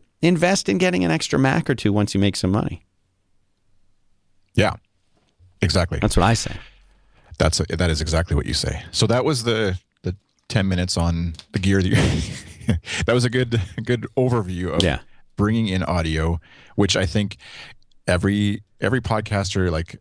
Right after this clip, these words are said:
Speaker 2: well, not every, I guess, but lots of podcasters strive to have that. But I know it's tough to get the,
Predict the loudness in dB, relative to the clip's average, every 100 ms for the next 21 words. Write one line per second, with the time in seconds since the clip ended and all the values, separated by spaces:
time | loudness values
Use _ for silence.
0 | -8 -2 0 0 -2 -2 -2 0 0 0
1 | 0 0 0 -2 -2 0 -2 0 -2 -2
2 | 0 0 -2 -4 -2 0 0 2 2 0
3 | -2 -2 0 0 0 -2 0 0 -4 -14
4 | -20 -18 0 2 2 -2